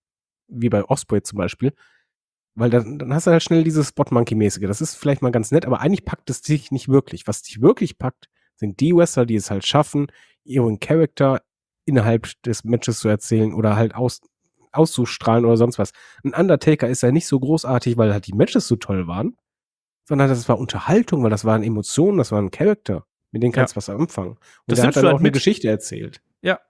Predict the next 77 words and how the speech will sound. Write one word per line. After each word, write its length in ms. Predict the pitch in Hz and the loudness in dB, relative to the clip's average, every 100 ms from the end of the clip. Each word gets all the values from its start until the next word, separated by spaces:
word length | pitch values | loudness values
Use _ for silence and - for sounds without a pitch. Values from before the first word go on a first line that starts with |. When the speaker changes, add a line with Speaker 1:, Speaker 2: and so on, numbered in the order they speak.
| 147 | -6
Speaker 2:
ja, 120 | 202 | -4
und 120 | 170 | -4
das 100 | 151 | -2
nimmt, 180 | 226 202 | -2 -4
du 60 | 147 | -2
nimmst 260 | 160 180 | -2 -2
die 60 | 175 | -4
Charakter 380 | - 233 - 208 | 2 2 2 0
mit, 200 | 208 190 | 0 -2
du 60 | |
nimmst 180 | 170 - | -6 -4
die 60 | 139 | -6
Geschichte 400 | 131 220 - 170 | -4 -4 -2 -2
mit, 140 | 139 | 2
weißt 260 | 165 170 151 | 2 0 -2
du 40 | |
noch, 140 | 147 | -2
wie 60 | 147 | 0
der 100 | 147 | -2
Undertaker 560 | 143 143 - 131 135 131 | 0 -2 0 -2 0 0
im 200 | 143 131 | -2 2
Sarg 280 | 139 131 | 2 2
eingesperrt 540 | - 135 127 - 127 123 | -4 -6 -4 0 0 0
worden 220 | 120 123 | -2 -2
ist 100 | 120 | -4
und 60 | 123 | -6
dann 100 | 120 | -6
den 140 | 120 | -4
Himmel 220 | 143 135 | -4 -2
aufgefahren 500 | - 110 127 - 110 | -4 -6 -8 -6 -6
ist. 120 | 110 - - - _ | -6 -12 -20 -20 _
Aus 120 | 127 | -2
heutiger 280 | 143 160 156 | 0 4 4
Sicht 160 | 147 135 | 2 0
sage 220 | 135 139 | -2 -2
ich, 80 | - - - | -6 -14 -2
das 100 | 156 | -2
ist 60 | 247 | 0
totaler 320 | 220 196 160 | -2 0 0
Quatsch, 360 | - 165 - - _ - | -2 -2 -4 -20 _ 0
aber 300 | 143 139 - 240 - _ - | 4 4 2 -8 -20 _ -12
trotzdem 340 | 131 - 160 | -8 -4 -2
hab, 100 | 151 | -2
werde 120 | 147 | 0
ich's 100 | 156 | 0
mein 100 | 135 | 0
Leben 140 | 123 131 | -2 -2
lang 100 | 135 | -4
nicht 100 | 135 | -2
vergessen. 400 | 156 285 - - _ _ _ - | -4 -4 -8 -16 _ _ _ -4
Speaker 1:
Ja, 100 | 175 | 0
Speaker 2:
Und 80 | 190 | 2
Speaker 1:
ey, 60 | 165 | 4
Speaker 2:
solche 160 | 156 143 | 2 2
Speaker 1:
ey, 60 | |
Speaker 2:
Sachen. 120 | 127 | 0
Speaker 1:
hallo, 200 | 139 170 | 2 4
wir 60 | 139 | 2
gucken 220 | - 170 | 0 -2
auf 100 | 127 | -2
Star 300 | - 156 180 | -2 -4 0
Wars, 120 | 147 | 0
das 80 | 117 | 0
ist 60 | 117 | -4
auch 220 | 175 - | -4 -6
kompletter 360 | - 123 143 127 | -6 -2 0 -2
Kla-, 200 | - 120 | -2 -6
Quatsch. 320 | - 123 - | -4 -4 -2
Eigentlich 160 | 147 | 0
Speaker 2:
Ja. 40 | 151 | 0
Speaker 1:
müsste 180 | 135 135 | 0 2
ein 40 | |
Laserschwert 600 | 127 151 143 - 147 147 | 4 4 2 0 0 -2
viertausend 480 | - - 165 151 139 | -4 -2 2 2 2
Meter 240 | 196 131 | 2 2
lang 200 | 110 110 | 0 0
sein. 280 | 104 98 98 | -4 -6 -10